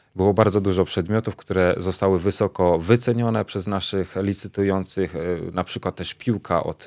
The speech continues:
pani kierownik Ośrodka Sportu i Rekreacji w Rybnie, piłka prosto z Liverpoolu, którą grali, e,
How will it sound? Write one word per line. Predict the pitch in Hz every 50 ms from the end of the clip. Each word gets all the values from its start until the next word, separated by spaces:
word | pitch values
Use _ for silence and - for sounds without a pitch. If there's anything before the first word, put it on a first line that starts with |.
| 82 - -
pani | 85 82 85 80
kierownik | - - 87 85 80 85 82 - 76
Ośrodka | 71 - 80 78 - - 73
Sportu | - - - - - 87
i | 78
Rekreacji | 73 - 82 - - - - - - - - 87
w | -
Rybnie, | 110 117 117 - 101
piłka | 92 - - 110 98 - 98
prosto | - - 98 - - - 92
z | 90
Liverpoolu, | 92 95 87 90 87 - - - 82 92 127 151 156
którą | 143 - - - 98 98 98 90 85 80 95
grali, | - - 98 101 101 104 104 95 85
e, | 78